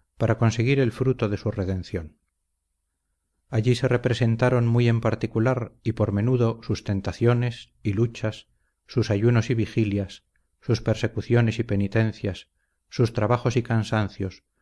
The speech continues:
sus injurias y deshonras, y sus dolores y martirios. Todas estas cosas no las miró como ajenas, sino como pasiones propias suyas, porque en la verdad le tocaban de muchas maneras.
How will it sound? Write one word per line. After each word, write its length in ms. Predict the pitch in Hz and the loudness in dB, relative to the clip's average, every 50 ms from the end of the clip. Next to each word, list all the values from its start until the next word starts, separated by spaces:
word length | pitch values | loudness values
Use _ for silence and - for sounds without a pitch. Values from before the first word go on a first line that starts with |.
| _ _ _ _ | _ _ _ _
sus 180 | - 127 113 | -6 -4 -2
injurias 560 | - 113 104 - - 127 123 131 127 113 - - | 0 0 -2 0 0 0 2 2 2 0 0 0
y 40 | |
deshonras, 680 | 104 104 98 - 117 113 113 104 113 107 98 - - _ _ _ _ _ _ _ - | -2 -2 0 0 2 2 2 2 0 -2 -4 -4 -8 _ _ _ _ _ _ _ -6
y 100 | - 104 | -4 -2
sus 180 | - 110 98 | -2 -2 -2
dolores 400 | 98 101 101 110 110 110 104 - | 0 0 0 0 2 0 0 -2
y 40 | 107 | -2
martirios. 800 | 95 95 87 - - - 98 85 80 80 78 - - - - _ _ _ _ _ _ _ _ _ _ _ _ _ _ _ _ _ _ _ _ _ _ _ _ _ _ _ _ _ _ _ _ _ _ _ _ _ _ - | -4 -4 -6 -6 -6 -6 -6 -6 -6 -10 -14 -16 -20 -20 -20 _ _ _ _ _ _ _ _ _ _ _ _ _ _ _ _ _ _ _ _ _ _ _ _ _ _ _ _ _ _ _ _ _ _ _ _ _ _ 0
Todas 260 | - 123 120 127 113 | 2 4 4 4 2
estas 300 | 139 123 - - 127 - | 0 -2 0 -2 -4 -2
cosas 500 | - - 139 - - 143 135 - - _ _ _ - | -2 -4 -2 -2 -2 -4 -4 -6 -14 _ _ _ -4
no 140 | 117 117 120 | 0 2 2
las 220 | 123 123 120 - | 4 2 0 0
miró 260 | 127 117 113 123 117 | 0 2 2 2 0
como 220 | - 117 110 107 104 | 0 -2 -2 -2 -2
ajenas, 520 | - - 131 127 110 95 - - - _ _ _ _ _ _ _ _ - | -2 -2 -2 -2 -2 -4 -6 -8 -18 _ _ _ _ _ _ _ _ -12
sino 300 | - - 123 113 110 113 | -2 2 2 2 4 2
como 200 | 110 107 107 101 | 2 0 0 0
pasiones 480 | - 98 - - 117 113 117 113 117 | 0 -2 0 2 2 2 2 0 -2
propias 500 | - - 117 110 - - 107 95 - - | -2 -2 -2 -2 0 0 -2 -2 -4 -4
suyas, 440 | - 120 120 113 107 98 - - _ _ _ _ _ _ _ _ _ - | -4 -2 -2 -2 -2 -4 -6 -10 _ _ _ _ _ _ _ _ _ -2
porque 260 | - 120 110 - 120 | 0 0 2 2 2
en 120 | 113 107 113 | 2 2 4
la 100 | 120 123 | 2 2
verdad 480 | 127 127 127 117 120 110 104 - _ _ - | 2 2 2 2 2 0 0 -4 _ _ -6
le 100 | - 113 | -4 -2
tocaban 440 | 110 - - - 117 110 110 104 101 | -2 -2 0 0 2 2 2 2 0
de 80 | 98 98 | 0 0
muchas 340 | 104 104 - - 92 - 101 | -2 -2 -4 -4 -6 -6 -6
maneras. 520 | 92 92 92 85 - - - - - _ | -6 -6 -6 -6 -10 -14 -20 -20 -20 _